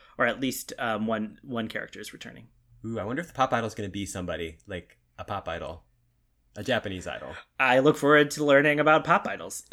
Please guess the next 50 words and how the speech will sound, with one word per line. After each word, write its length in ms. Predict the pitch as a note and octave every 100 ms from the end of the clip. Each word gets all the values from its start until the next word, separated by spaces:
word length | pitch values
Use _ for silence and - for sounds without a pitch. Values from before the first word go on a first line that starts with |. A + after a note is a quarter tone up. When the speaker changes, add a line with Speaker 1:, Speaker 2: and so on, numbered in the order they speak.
| A#2+
Speaker 1:
<laughs> 200 | - B2+
Speaker 2:
Ooh, 140 | C#3
I 40 | G2
wonder 180 | A2+ D#3+
if 120 | -
it'll 60 |
be 120 | - E3+
Kishimoto 440 | A#2+ B2 G#2 G2+
Hayami. 400 | F2+ F#2 G#2 E2
I'm 80 | E2+
excited. 380 | F2 A2 F2 - _ _
Speaker 1:
So, 720 | - - D3+ D3 C#3+ D3+ D3 - _ -
thank 260 | D#3 F#3
you 100 | C4
all 140 | F3+ C#3
so 160 | D3+
much, 500 | D3 C#3+ - - - _ _ -
I'm 140 | B2+
now 160 | B2 A#2+
addressing 300 | B2 - C3+
the 60 |
listeners, 460 | B2 A2 A2+ A#2+ - - - _
for 160 | C#3
listening 360 | C3+ D3 D3+ C#3+
to 80 | C#3+
this 160 | C3 B2
podcast. 580 | - B2 A#2 B2 A#2+ -
We 160 | C3+
love 280 | B2+ C3 C3+
having 300 | C3+ B2 B2+
you 120 | B2
along 280 | A#2+ A#2 A#2
with 160 | A#2+ A#2
us 160 | A#2+
for 140 | - A#2+
the 100 | A2+
ride, 420 | A#2 B2 F3 F3 - -
and 280 | C3 B2
you 120 | B2+ D#3
can 160 | C#3
help 280 | B2+ B2+ -
spread 360 | - - B2+ C3+
the 80 |
word 180 | A2+ B2+
about 240 | B2 A#2 -
the 80 |
podcast 420 | A#2+ A2+ C#3 C#3 -
and 80 | A#2
support 380 | A2 - A#2+
us. 260 | C3+ F3+ -